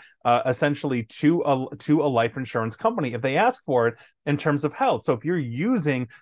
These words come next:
Facebook as a personal therapy group, putting out all of your medical things,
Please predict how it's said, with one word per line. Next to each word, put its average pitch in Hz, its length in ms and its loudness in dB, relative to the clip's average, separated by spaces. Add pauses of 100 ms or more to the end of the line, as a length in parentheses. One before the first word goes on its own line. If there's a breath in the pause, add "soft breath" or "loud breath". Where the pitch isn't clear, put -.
(180)
Facebook 170 380 0
as 131 100 -2
a 120 40 -4
personal 143 500 -2
therapy 165 300 2
group, 120 320 -2
putting 165 280 0
out 151 160 4
all 165 340 2
of 135 80 -4
your 127 100 -2
medical 143 440 -2
things, 113 360 -4